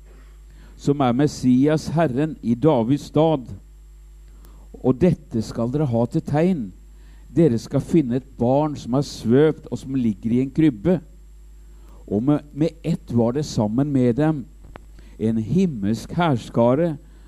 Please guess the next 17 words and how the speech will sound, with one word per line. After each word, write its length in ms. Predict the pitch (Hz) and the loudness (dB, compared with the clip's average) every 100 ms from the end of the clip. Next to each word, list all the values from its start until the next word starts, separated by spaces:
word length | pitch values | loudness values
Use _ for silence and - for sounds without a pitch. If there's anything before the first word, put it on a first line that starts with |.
| - | -20
som 260 | - 120 131 | -4 -2 2
lovpriste 840 | 127 170 135 - 117 120 - 160 | 4 6 4 2 -2 -2 -2 -4
Gud 400 | 117 120 131 139 - - | 2 4 4 2 -4 -8
og 120 | 127 | -8
sa, 220 | - 113 107 - - - - - - - - - - - | -2 -4 -4 -8 -18 -20 -20 -20 -20 -20 -20 -20 -20 -6
"Ære 540 | 170 180 151 101 117 143 | 0 2 2 2 2 4
være 380 | 165 127 101 131 | 2 0 -4 -2
Gud 320 | 120 131 147 - | 2 4 2 -2
i 120 | 113 | -2
det 160 | 107 123 | 0 2
høyeste, 720 | 147 135 95 92 - 139 127 - - - - | 2 2 -2 -8 -6 -4 -4 -8 -20 -18 -4
og 160 | 117 | -4
fred 600 | 113 - 117 127 151 139 - | -4 -2 0 2 2 0 -4
på 160 | - 143 | 0 4
jorden 480 | 117 101 113 127 120 - - - - | 4 2 -4 -6 -8 -18 -20 -20 -10
i 220 | 120 143 160 | -6 -4 0
mennesker 720 | 165 120 92 95 - 127 117 | 0 0 -4 -8 -6 -6 -4